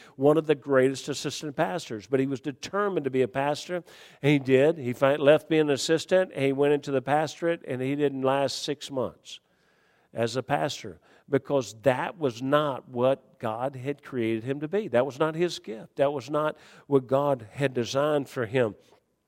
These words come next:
And so you just have to, you know, we looked at, so we, we took a look at these, but,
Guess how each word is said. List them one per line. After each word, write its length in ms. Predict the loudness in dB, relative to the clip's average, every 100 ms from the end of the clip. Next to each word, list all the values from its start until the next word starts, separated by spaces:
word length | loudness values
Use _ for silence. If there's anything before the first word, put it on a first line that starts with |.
| -4
And 180 | -2 0
so 280 | 2 2 0 -10 2
you 120 | 4
just 160 | 4 2
have 260 | 0 0
to, 340 | 0 0 0 -4
you 100 | -4
know, 80 | -2
we 220 | 0 0
looked 240 | 2 2 2
at, 160 | 0 0 4
so 100 | 4
we, 160 | 4 0 2
we 100 | 2
took 200 | 2 2
a 40 |
look 140 | 2 2
at 80 | 2
these, 240 | 2 6
but, 240 | 8 8